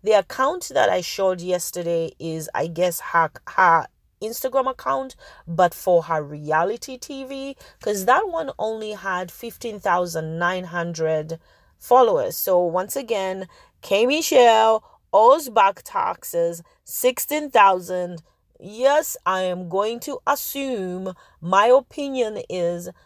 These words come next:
that's why she was going off on Blac Chyna. Mm, shameful. Anyway, thank you so much. Don't forget to subscribe, like, share, and comment. Until the next crazy story,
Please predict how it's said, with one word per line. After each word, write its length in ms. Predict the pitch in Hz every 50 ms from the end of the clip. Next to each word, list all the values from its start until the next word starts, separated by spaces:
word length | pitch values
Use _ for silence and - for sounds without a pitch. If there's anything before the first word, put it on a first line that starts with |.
| _ -
that's 300 | - 247 392 415 - -
why 180 | 359 330 330 330
she 140 | - -
was 180 | 277 277 269 226
going 340 | 202 214 226 220 220 214 214
off 360 | - - 196 185 190 190 - - -
on 400 | 160 165 165 170 165 170 170 - -
Blac 400 | - 151 156 156 151 143 135 -
Chyna. 540 | - - - 147 143 151 - - - - - _ _ _ _ _ _ _ -
Mm, 320 | 170 170 165 165 160 156 _ _ _ -
shameful. 720 | - - - 139 143 147 151 - - - 147 160 151 - _ - - - - - _ -
Anyway, 560 | - 247 262 277 269 233 196 175 160 170 180 - _ _ _ _ _ _ _ _ _ _ _ _ _ _ - - - -
thank 260 | - - 208 220 208
you 100 | 254 240
so 220 | 214 - 220 214 196
much. 260 | 185 175 175 - -
Don't 180 | 180 185 185
forget 280 | - 180 180 175 170 -
to 80 | 165 160
subscribe, 760 | - 165 151 - - - - 196 202 208 226 233 247 226 254 - _ _ _ _ -
like, 460 | 175 180 180 185 185 180 185 - - -
share, 480 | - - - - 180 175 175 170 147 -
and 160 | - 160 165
comment. 460 | - - 214 220 247 302 349 359 - - -
Until 300 | 165 160 - 170 165 165
the 140 | 160 156 151
next 300 | 160 160 165 - - -
crazy 520 | - - - 139 151 208 277 349 403 392
story, 680 | - - - - - 71 - - 62 64 - 226 294 _